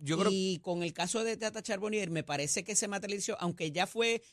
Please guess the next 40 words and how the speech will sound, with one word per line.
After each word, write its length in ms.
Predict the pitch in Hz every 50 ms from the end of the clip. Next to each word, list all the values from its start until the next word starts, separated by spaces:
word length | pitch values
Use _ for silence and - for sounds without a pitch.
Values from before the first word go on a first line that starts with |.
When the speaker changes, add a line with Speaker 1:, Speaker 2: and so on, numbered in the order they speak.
| _ -
Speaker 2:
en 100 | - 190
los 80 | 208 196
primeros 320 | - 208 208 208 208 220
días 200 | 175 214 214 202
de 80 | 170 214
juicio, 300 | 208 208 185 - 170 131
con 200 | 143 156 151 151
el 100 | 151 147
asunto 400 | 147 143 143 - 170 165 160 202
de 100 | 202 202
enterrar 420 | 190 175 - 170 156 165 180 190 208
el 100 | 202 185
dinero 540 | 180 170 175 185 196 190 185 190 185 170 - - _ -
o 160 | 165 170 170
del 160 | 160 156 135
termo. 580 | - 202 202 202 190 190 185 185 185 180 180 - _ -
O 40 |
sea, 100 | - -
son 60 | 131 123
Speaker 1:
Correcto. 280 | 143 240 240 254 - -
Speaker 2:
cosas 280 | 262 - 208 185 -
que, 180 | - - 165 -
y 160 | - 160 160
lo 100 | 160 170
he 40 | 170
dicho 220 | 190 208 - 240
aquí, 360 | 214 - 240 226 202 175 - -
que 100 | - 165
no 120 | 165 170
se 140 | 170 - 220
te 100 | 180 233
borran 420 | 190 190 196 226 233 208 208 202
de 100 | 196 208
la 80 | 202 196
mente, 480 | 196 208 214 196 160 - 156 143 131 - _ _ _ _
no 120 | - 170 180
solamente 420 | 185 226 226 220 220 220 220 -
a 60 | 226
los 100 | 220 214
jurados, 480 | 185 185 180 165 165 165 170 170 170 160